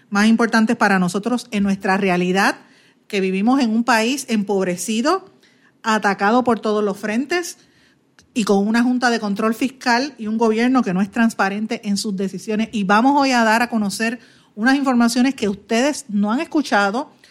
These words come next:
porque se han estado manteniendo ocultas en la opinión pública debido precisamente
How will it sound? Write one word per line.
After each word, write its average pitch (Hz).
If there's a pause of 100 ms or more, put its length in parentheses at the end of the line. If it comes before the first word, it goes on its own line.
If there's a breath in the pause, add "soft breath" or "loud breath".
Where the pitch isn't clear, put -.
(140 soft breath)
porque 196
se 202
han 208
estado 254 (100)
manteniendo 202
ocultas 233
en 196
la 190
opinión 185
pública 220 (340 loud breath)
debido 233
precisamente 233